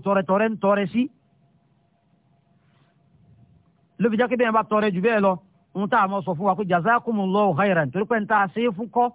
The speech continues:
ní ọ̀sẹ̀ sẹ́n, ọba tó dá wa ní ọ̀sẹ̀ sẹ́n fún. Kí lè rí eléyìí? Ká mọ wá ní nǹkan tó dá o nínú àwọn dúkìá wa, ká mọ fi tọrẹ fáwọn èèyàn ní nǹkan tó wúlò. Torí pé kí ni, a rí nínú hadith Bukhari àti àfáwà Muslim látọ̀dọ̀ Abu Hurairah.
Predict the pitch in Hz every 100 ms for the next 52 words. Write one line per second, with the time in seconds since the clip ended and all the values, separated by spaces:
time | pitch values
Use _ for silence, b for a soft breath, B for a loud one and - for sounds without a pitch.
0 | _ - 208 240 156 151 139 - - 160
1 | 151 185 165 156 147 170 170 123 117 110
2 | 101 _ _ _ _ _ _ _ _ _
3 | _ _ _ _ 262 277 196 214 233 226
4 | 120 _ _ _ _ _ _ _ _ _
5 | _ _ _ _ - 202 202 220 226 220
6 | 151 160 180 160 151 113 - _ - 180
7 | 185 143 147 165 165 143 139 139 160 151
8 | 156 131 151 147 190 185 151 120 92 _
9 | 156 160 143 151 180 208 156 - _ _
10 | _ _ - 151 156 170 151 147 175 214
11 | 202 156 147 196 156 143 117 170 - 147
12 | 143 123 160 139 151 151 160 107 _ -
13 | 147 170 135 151 143 143 143 110